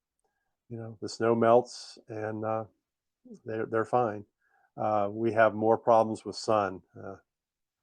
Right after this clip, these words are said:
you would think that the snow and the rain would be the biggest problem, but the biggest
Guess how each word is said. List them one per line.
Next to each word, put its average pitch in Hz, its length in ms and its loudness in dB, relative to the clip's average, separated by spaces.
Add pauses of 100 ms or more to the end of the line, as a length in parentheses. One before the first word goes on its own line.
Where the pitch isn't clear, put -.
(240)
you 110 120 -2
would 107 120 -6
think 123 260 -2
that - 200 -14
the 101 160 -8 (300)
snow 120 380 4
and 107 100 2
the 101 60 -2
rain 113 480 0
would 98 180 -6
be 110 140 -2
the 95 100 -8
biggest 104 380 -4
problem, 104 380 2
but 92 200 -14
the - 140 -20
biggest 104 280 -8